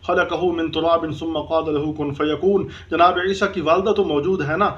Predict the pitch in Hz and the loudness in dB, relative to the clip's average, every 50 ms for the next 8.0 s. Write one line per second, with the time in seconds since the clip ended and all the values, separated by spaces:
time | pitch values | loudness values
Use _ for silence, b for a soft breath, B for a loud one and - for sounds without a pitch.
0 | B B B - 160 170 190 190 190 185 165 - 165 170 165 180 165 160 156 160 | B B B -6 -2 -2 -2 -2 -2 -4 -2 -2 0 0 0 0 -2 -2 -2 -2
1 | 160 208 202 196 - - 185 160 139 B B B - 165 170 180 180 175 170 165 | 0 0 0 0 0 -2 -4 -6 -6 B B B -4 -2 0 0 0 2 2 2
2 | 165 170 175 175 170 165 170 - - - 170 180 180 170 - 185 160 147 139 165 | 2 2 2 0 -2 -2 -4 -4 -4 -4 -4 -4 -4 -2 -4 -2 -2 -2 0 0
3 | 180 180 151 143 151 180 202 214 196 175 151 156 151 143 170 165 160 160 165 160 | 0 0 0 0 0 2 2 0 -2 -2 -4 -4 -2 -2 -2 -2 0 0 0 0
4 | - - 165 - 156 160 160 151 151 156 143 139 151 139 143 143 - 151 165 190 | -2 -4 -6 -6 -6 -6 -6 -6 -6 -6 -6 -6 -6 -6 -6 -4 -4 -2 -2 0
5 | 190 - B B B B B - 165 170 185 190 185 - 190 180 - - 180 165 | -2 -2 B B B B B -2 0 0 0 0 -2 -2 -2 -2 -2 -2 -4 -2
6 | 151 147 147 180 214 202 - 143 147 147 156 170 170 156 B B B B - - | -2 -2 0 0 0 0 0 0 0 0 2 2 2 0 B B B B -8 -6
7 | 165 165 170 175 160 - - 180 175 170 160 - 170 170 170 165 165 - 151 165 | 0 2 2 2 2 0 -4 -6 -6 -6 -4 -2 0 0 2 2 0 0 0 -2